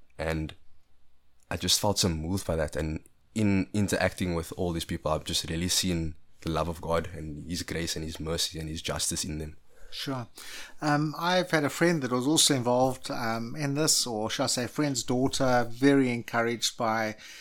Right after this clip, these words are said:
Speaker 2: this. And I really think you've hit the nail on the head there. People that are working to help others,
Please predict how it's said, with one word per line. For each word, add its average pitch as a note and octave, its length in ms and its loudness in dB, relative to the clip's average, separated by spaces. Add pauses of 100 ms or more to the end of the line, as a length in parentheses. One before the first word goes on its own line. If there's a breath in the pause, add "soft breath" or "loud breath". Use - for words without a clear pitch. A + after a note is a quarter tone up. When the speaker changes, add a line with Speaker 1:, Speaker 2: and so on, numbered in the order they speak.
(360 loud breath)
Speaker 2:
this. B2+ 340 4
And B2 440 -2
I D#3 100 2
really E3+ 380 4
think E3 460 -2
you've C#3 440 4
hit D3 160 0
the D3+ 80 2
nail C#3+ 240 4
on C#3+ 100 2
the C3 100 2
head F#3 220 -2
there. G#2+ 220 2
People G3+ 380 -2
that A3 120 0
are D3 140 2 (260)
working E3 600 4
to C3 180 0
help A#2 320 -2
others, A2+ 600 -4